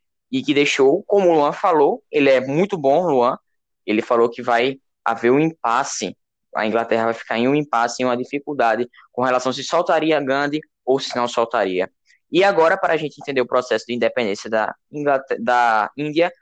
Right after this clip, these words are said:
vamos a-, vamos viajar para o período da Segunda Guerra Mundial,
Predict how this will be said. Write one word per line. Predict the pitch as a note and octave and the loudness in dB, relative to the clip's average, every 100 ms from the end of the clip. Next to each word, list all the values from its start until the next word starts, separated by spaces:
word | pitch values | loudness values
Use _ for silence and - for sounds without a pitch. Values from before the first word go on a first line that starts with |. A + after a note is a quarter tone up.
| _ _ - | _ _ -6
vamos | C3 D3 | -2 0
a-, | D#3 - | -2 -2
vamos | C3+ D3+ D3 | 0 0 2
viajar | D3+ C#3+ B2+ C3 | 0 2 0 0
para | C3+ | 0
o | C3+ | 0
período | - C3 A#2+ A#2+ B2 | 0 -2 0 -2 0
da | A2+ A#2 - _ | 0 -2 -4 _
Segunda | - - A2+ C3+ C3+ | -12 -8 -4 -2 0
Guerra | B2 B2+ B2+ | 0 -2 -2
Mundial, | B2+ C3+ A#2 G2 F#2 | -2 0 2 2 0